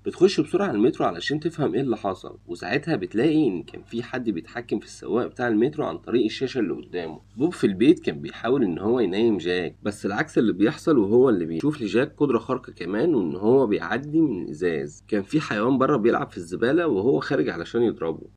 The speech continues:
وبتفضل قدراته الخارقة تشتغل وبيفضل يدمر في كل حاجة، وفي الآخر بيصحى بوب من النوم وبيجي عشان يلحق جاك، بس لما بيمسكه بتظهر قوة خارقة كمان وبيقدر إن هو يستنسخ من نفسه كذا واحدة.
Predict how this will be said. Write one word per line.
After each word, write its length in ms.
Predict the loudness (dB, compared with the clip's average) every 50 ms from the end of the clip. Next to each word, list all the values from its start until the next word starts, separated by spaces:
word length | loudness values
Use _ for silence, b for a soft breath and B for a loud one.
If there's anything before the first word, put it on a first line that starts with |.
| _ -10
وبتفضل 460 | -10 -6 0 4 4 4 6 6 4
قدراته 480 | 4 2 -4 -6 -4 -2 -2 -2 -2 -2
الخارقة 400 | -4 -2 -2 -2 -2 -2 -4 -6
تشتغل 480 | -6 -8 -8 -4 -2 -2 0 0 0
وبيفضل 520 | 0 0 0 2 2 2 2 4 2 2 2
يدمر 380 | 2 2 0 0 0 -2 -2
في 120 | -4 -8 -6
كل 240 | -2 0 0 0 -2
حاجة، 400 | -4 -6 -6 -6 -6 -8 -12 -20 _ _ -14
وفي 180 | -10 -4 -2 -2
الآخر 340 | 0 0 0 2 2 2 4
بيصحى 380 | 6 6 6 6 4 -2 0
بوب 200 | 0 0 2 4
من 120 | 2 2 2
النوم 400 | 2 2 2 4 4 4 4 2
وبيجي 360 | 0 0 0 0 2 4 4
عشان 300 | 2 2 0 0 2 2
يلحق 300 | 2 2 0 -4 -8 -8
جاك، 360 | -6 -4 -2 -2 -2 -4 -8 -14 _ -8 -8
بس 240 | -8 -6 -4 -4
لما 220 | -4 -4 -2 -4 -4
بيمسكه 500 | -6 -6 -6 -6 -4 -4 -4 0 0 0
بتظهر 380 | 0 0 -2 -2 0 0 -2
قوة 240 | 0 4 6 6 6
خارقة 320 | 6 2 -2 -2 -4 -8 -10
كمان 360 | -6 -4 -2 0 2 4 4
وبيقدر 380 | 4 4 4 4 4 4 4
إن 140 | 2 2 0
هو 200 | 0 2 2 2
يستنسخ 580 | 2 0 -2 -2 -2 -2 -2 -4 -10 -12 -8 -6
من 100 | -4 -4
نفسه 280 | -4 -4 -6 -10 -14
كذا 260 | -8 -6 -4 -4 -2 -4
واحدة. 340 | -4 -6 -12 -20 -20 -20